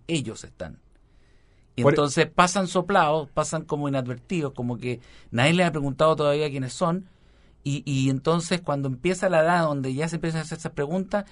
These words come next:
Speaker 1: prefieren pasar volados.
Speaker 2: Y por eso hay tanta adolescencia a los veinticinco años y tanta inmadurez a los cincuenta, por el
Speaker 1: Y, y
Speaker 2: mismo
Speaker 1: la caí-,
Speaker 2: motivo,
Speaker 1: y la
Speaker 2: por el
Speaker 1: caída,
Speaker 2: mismo,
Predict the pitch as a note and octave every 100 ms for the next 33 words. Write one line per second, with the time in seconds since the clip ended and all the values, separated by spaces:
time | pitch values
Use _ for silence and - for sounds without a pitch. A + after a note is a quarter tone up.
0 | - _ - B2 C#3 C#3 C3+ A#2+ C3+ C3+
1 | _ - A#2+ G#2 F#2 - - - - -
2 | B2 C3 D3 D3+ F3 F3+ F#3 F3 D#3+ D#3+
3 | F#3 F#3+ G3 E3+ D#3+ D3 D3 F3+ E3+ G#3
4 | A#3 F3 G#3+ - - D#3 D#3+ E3 D#3 D3+
5 | E3 E3+ D3+ D3 G3+ D#3+ - G2 D3 C#3
6 | C#3 F3+ C4 F3 B2+ B2 - B3+ D#3 B2+
7 | B2+ A#2 - C#3+ F#3+ A3+